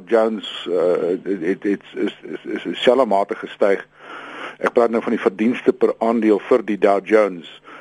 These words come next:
Eh, het, het omtrent met honderd en twintig persent gestyg sedert, eh, da-, daai lae vlakke. So, eh, die, die, die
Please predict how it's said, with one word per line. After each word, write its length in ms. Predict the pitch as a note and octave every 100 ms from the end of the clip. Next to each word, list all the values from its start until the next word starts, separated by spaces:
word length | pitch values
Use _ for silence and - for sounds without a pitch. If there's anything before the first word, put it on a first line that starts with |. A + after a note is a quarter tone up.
| - - - - _
Eh, 100 | G#2+
het, 320 | A2+ A#2+ A#2+
het 140 | B2 B2 - A2+
omtrent 360 | A2+ C#3 A#2+
met 80 | A2+
honderd 320 | A2 B2+ B2
en 160 | A2 F#2 -
twintig 400 | C3+ A#2+ A2+ -
persent 380 | - C3 A2+
gestyg 480 | G2+ - - F3 B2+
sedert, 460 | - C#3 A#2+ A2+ - _
eh, 220 | G2+ G2+
da-, 220 | G2+ G#2 G#2
daai 240 | G#2+ A2
lae 220 | G2+ G#2
vlakke. 360 | - C#3 C3+ A2+
So, 220 | - B2
eh, 140 | B2 G#2+
die, 140 | A2+
die, 260 | A2+ A#2 A2
die 320 | A#2 G#2+ -